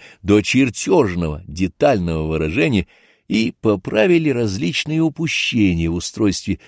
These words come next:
башни брикетного пресса и ветродвигателя.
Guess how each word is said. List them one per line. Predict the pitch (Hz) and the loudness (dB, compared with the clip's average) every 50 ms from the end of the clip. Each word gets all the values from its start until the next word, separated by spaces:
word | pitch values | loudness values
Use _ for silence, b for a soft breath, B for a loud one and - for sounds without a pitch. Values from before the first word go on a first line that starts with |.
| b b b | b b b
башни | - 95 104 98 87 - - 107 95 90 | -2 0 0 0 0 0 -2 -2 -2 -2
брикетного | 85 95 98 92 - - 85 - - 90 87 85 80 | 0 0 -2 -2 -2 -4 -4 -4 -4 -4 -2 -2 -2
пресса | - - - 82 87 - - - 98 b b b b | -4 -4 -2 0 0 0 -2 -4 -6 b b b b
и | 87 | -4
ветродвигателя. | 85 87 - - 82 76 78 73 67 - - - - 80 | -4 -4 -4 -6 -8 -8 -8 -10 -10 -10 -12 -12 -14 -16